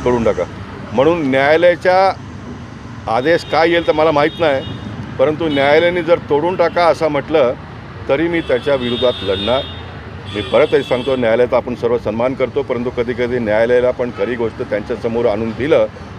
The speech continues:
का न्यायालयानंतर त्यांचं काम पुढे करणार. कसे अधिकारी, बीएमसीचे, महानगरपालिकेचे आणि बिल्डर लोक कारस्थान करतात, ते उघड होईल. आणि म्हणून उघड करण्यासाठी कोणाला तरी झोकून द्यावं लागेल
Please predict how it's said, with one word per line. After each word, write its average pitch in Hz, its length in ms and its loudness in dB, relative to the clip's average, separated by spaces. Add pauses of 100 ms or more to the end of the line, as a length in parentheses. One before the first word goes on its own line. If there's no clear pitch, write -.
का 131 100 4
न्यायालयानंतर 139 640 2
त्यांचं 143 300 0
काम 143 200 0
पुढे 135 200 -2
करणार. 117 320 0 (400)
कसे 107 160 0
अधिकारी, 120 480 2
बीएमसीचे, 117 600 -2
महानगरपालिकेचे 113 920 0 (280)
आणि 110 100 0
बिल्डर 110 320 0
लोक 117 160 0
कारस्थान 104 400 -2
करतात, 107 420 -4
ते 131 100 0
उघड 113 300 2
होईल. 107 240 2 (380)
आणि 147 140 0
म्हणून 175 200 0
उघड 147 360 0
करण्यासाठी 175 580 0
कोणाला 175 480 0
तरी 185 200 0
झोकून 131 360 -2
द्यावं 123 200 4
लागेल 107 320 0